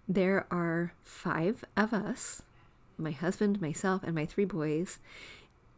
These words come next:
embroidered on the hoop. It is so charming,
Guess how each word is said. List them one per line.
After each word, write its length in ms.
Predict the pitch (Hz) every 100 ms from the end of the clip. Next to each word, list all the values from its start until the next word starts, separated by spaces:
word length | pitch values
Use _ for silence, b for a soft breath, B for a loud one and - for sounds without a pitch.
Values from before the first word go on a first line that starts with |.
| - - -
embroidered 880 | 196 180 202 269 247 139 147 190 - - - - - - - - - -
on 220 | 160 160
the 100 | 170
hoop. 300 | - - - - - - - - - - - -
It 140 | 240
is 260 | 240 247 - -
so 680 | - - 175 185 180 180 - -
charming, 720 | - - 160 165 147 147